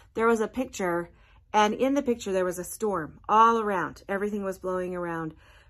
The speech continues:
But in the, in the, in the corner of the picture was a mom, and a mom bird, a mother bird, and she had her wings around some baby birds,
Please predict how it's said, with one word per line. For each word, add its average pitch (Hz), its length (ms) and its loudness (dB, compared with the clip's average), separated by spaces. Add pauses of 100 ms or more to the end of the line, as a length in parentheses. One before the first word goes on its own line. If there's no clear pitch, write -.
(160)
But - 300 -2
in 254 420 2
the, 208 840 2 (260)
in 220 200 0
the, 208 220 0
in 208 80 -2
the 208 80 -2
corner 285 380 0
of 185 80 -2
the 180 80 -8
picture 180 340 -8
was 180 220 -4
a 185 60 -2
mom, 180 480 -2 (360)
and 190 220 -4
a 196 100 -2
mom 202 340 2
bird, 170 400 0 (120)
a 170 140 -8 (240)
mother 180 320 -6
bird, 165 340 -8 (300)
and 202 100 -4
she 214 180 -8
had 202 180 -6
her 196 140 -6
wings 196 560 -4
around 170 460 -6
some 180 160 -12
baby 185 240 -4
birds, 147 380 -10